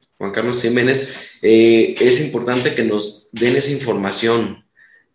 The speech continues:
Eh, con tan solo ver la imagen te puedes estar imaginando qué es lo que ocurrió y cómo quedaron y qué, y cuáles son las lesiones de tu paciente. Entonces, eh, hoy por hoy, tener imágenes,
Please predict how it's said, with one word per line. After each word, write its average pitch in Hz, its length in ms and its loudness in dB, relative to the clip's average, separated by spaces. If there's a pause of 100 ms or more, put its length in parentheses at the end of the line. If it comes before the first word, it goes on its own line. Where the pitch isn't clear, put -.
Eh, 113 440 4
con 127 260 4
tan 135 180 2
solo 160 220 0
ver 175 120 2
la 175 100 2
imagen 170 400 -2
te 170 60 -4
puedes 143 240 -2
estar 151 220 -2
imaginando 131 600 -4
qué 135 80 -2
es 131 80 -2
lo 147 100 -4
que - 80 -12
ocurrió 127 460 0
y 143 100 0
cómo 123 300 -2
quedaron 117 500 0
y 110 100 -6
qué, 110 300 0
y 98 240 -4
cuáles 127 240 -2
son 135 120 0
las 131 80 2
lesiones 113 340 -2
de 110 80 -2
tu - 180 -10
paciente. 156 420 -4
Entonces, 131 840 -6
eh, 101 320 0
hoy 135 200 4
por 127 140 2
hoy, 147 400 2
tener 123 260 0
imágenes, 143 760 -4